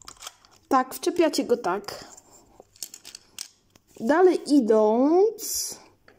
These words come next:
macie taki klocek i taki i robicie chyba coś w tym stylu.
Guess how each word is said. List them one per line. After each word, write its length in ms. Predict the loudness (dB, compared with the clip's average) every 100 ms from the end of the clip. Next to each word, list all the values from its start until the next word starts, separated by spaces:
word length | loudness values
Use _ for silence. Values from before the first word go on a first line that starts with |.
| _ _ -20 -20 _ -20 _ -20 -20 -20 -18 -20 -18 -8
macie 380 | -2 -2 0 -2
taki 420 | -2 -2 -2 -2
klocek 880 | 0 2 2 0 2 2 0 -6 -20 _ _ _ _ _ -20 -20 2
i 460 | 8 10 8 6 -2 -20 -20 _ _
taki 1000 | 0 0 0 -4 -12 -2 6 8 8 6 4
i 120 | 6
robicie 420 | 6 4 4 0
chyba 260 | 2 -2 0
coś 160 | -2
w 40 | 0
tym 160 | 0
stylu. 440 | 0 0 0 0